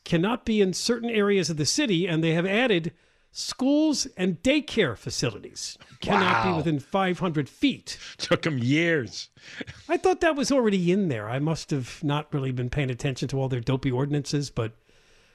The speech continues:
Speaker 1: remember they passed one last year. Well, there's one they passed last year which gives each council person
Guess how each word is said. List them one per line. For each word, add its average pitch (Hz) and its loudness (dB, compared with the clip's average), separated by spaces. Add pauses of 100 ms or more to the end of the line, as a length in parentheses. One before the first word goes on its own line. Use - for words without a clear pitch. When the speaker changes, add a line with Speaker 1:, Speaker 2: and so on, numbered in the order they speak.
(220)
Speaker 1:
remember 185 4
they 165 2
passed 160 -2
one 151 2
last 143 -2
year. 143 2
Well, 143 0 (360)
there's 175 2
one 226 6
they 190 4
passed 180 -2
last 165 0
year 160 2
which 143 -2
gives 139 0
each 139 -2
council 151 -2
person 131 0